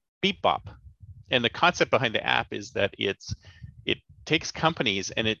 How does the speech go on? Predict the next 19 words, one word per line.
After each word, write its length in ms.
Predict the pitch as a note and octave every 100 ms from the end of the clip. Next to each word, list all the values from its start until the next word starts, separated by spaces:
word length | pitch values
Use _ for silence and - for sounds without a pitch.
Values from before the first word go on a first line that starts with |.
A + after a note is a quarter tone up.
| _
it 160 | - A2 _
does, 220 | C3+ A2
like, 120 | C3+ A#2
an 120 | G2
ethical 360 | B2 - - C3
score 380 | - B2+ B2 C#3
on 180 | D3
them. 200 | F3 G3+ G3+ _ _ _ -
Like, 180 | A2+
it, 120 | B2 A#2
it, 160 | A#2
like, 240 | A2+ A2+ -
"Oh, 220 | A2+ G#2 -
I'm 140 | A2
gonna, 120 | B2+
I 140 | A#2+ C3
wanna 160 | C3+
work 280 | A2 A2+ -
with 220 | G#2+ -